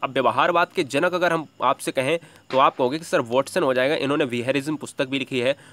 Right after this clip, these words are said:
ऑप्शन नंबर बा के साथ चला जाएगा, यानी वाटसन साहब के साथ चला जाएगा, ठीक है? बहुत बढ़िया। एक और क्वेश्चन लेते हैं कथन से, और ये कथन का रहेगा इस वीडियो का लास्ट क्वेश्चन, लेकिन क्वेश्चन तो बीस करेंगे।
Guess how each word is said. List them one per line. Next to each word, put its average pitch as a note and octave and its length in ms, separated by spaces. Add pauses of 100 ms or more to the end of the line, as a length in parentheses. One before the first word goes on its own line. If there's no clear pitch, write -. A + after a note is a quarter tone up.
(140)
ऑप्शन B2+ 260
नंबर C3+ 220
बा A2+ 140
के A#2+ 140
साथ C#3 140
चला A2 240
जाएगा, A2+ 300 (260)
यानी D#3+ 140
वाटसन C3+ 380
साहब B2 220
के - 120
साथ D3 180 (100)
चला G#2+ 180
जाएगा, G#2 320 (340)
ठीक C#3+ 120
है? F#3+ 140 (240)
बहुत B2+ 260
बढ़िया। G#2+ 300 (280)
एक A#2+ 120
और G3 100
क्वेश्चन G3 240
लेते F#3 220
हैं F3+ 120
कथन F3 260
से, F3+ 240 (300)
और C#3 140
ये D3+ 120
कथन E3+ 260
का E3+ 140
रहेगा D#3+ 280
इस C#3 140
वीडियो C#3 260
का D#3 160 (220)
लास्ट B2 300
क्वेश्चन, F3 400
लेकिन B2+ 180
क्वेश्चन C3+ 240
तो F3 120
बीस G3 200
करेंगे। F3 340